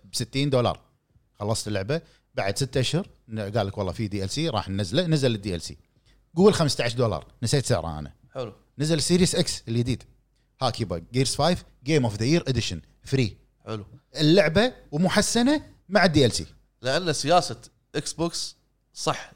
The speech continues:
Speaker 2: تبي الجمهور، تبي رضا الجمهور، ما تفكر بالأسعار، لأن قاعد نشوف وايد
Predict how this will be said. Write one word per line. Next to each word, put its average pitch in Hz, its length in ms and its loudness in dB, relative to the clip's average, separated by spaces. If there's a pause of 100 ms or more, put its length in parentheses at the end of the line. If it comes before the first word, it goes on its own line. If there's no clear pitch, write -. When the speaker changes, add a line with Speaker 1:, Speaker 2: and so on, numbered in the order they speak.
Speaker 2:
تبي 147 420 -8
الجمهور، 113 500 -10
تبي 131 220 -8
رضا 156 220 -4
الجمهور، 131 580 -4 (300)
ما 143 160 2
تفكر 151 340 -4
بالأسعار، 120 680 0
لأن 117 280 -8
قاعد 120 160 -8
نشوف 123 280 -12
وايد 160 320 0